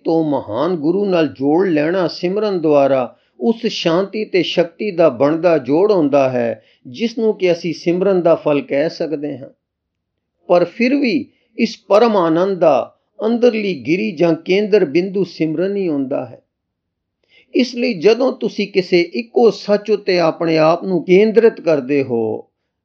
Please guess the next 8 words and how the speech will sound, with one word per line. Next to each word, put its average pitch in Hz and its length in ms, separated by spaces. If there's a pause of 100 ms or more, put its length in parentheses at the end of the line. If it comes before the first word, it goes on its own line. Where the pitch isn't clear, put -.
(340)
ਤੇ 180 100
ਇਸ 226 380
ਉੱਤੇ 180 300
ਪੂਰਨ 208 440 (140)
ਅਭਿਆਸ 120 520
ਨਾਲ 196 180
ਜੁੜਦੇ 175 500
ਹੋ, 123 420